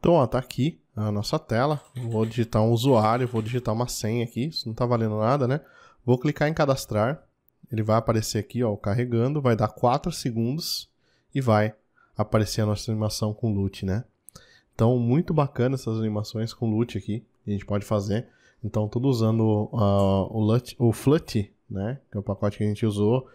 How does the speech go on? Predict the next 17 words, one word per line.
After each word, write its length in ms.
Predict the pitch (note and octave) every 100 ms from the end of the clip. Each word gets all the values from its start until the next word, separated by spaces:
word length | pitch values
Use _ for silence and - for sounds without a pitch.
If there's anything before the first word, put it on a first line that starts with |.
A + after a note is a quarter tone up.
| - _ A2
E 80 |
usando 280 | A2 A2 G#2+
o 60 | A2
Flut 480 | - A2+ A2 A2+ -
Anim 280 | A2 G#2+ G#2+
Controller. 600 | C#3 C3+ A2+ C3 D#3 D#3+ _ _ - -
É, 140 | G2 G2+
então, 160 | G2+
vocês 180 | - A#2
viram 180 | A#2+ C3
que 100 | C3
não 140 | A#2+
é 100 | A#2
algo 480 | A2+ A2+ G#2+ G#2+ G#2
de 100 | -
outro 240 | A2 A2 A#2
mundo, 560 | G#2 A#2 D3 C3 A#2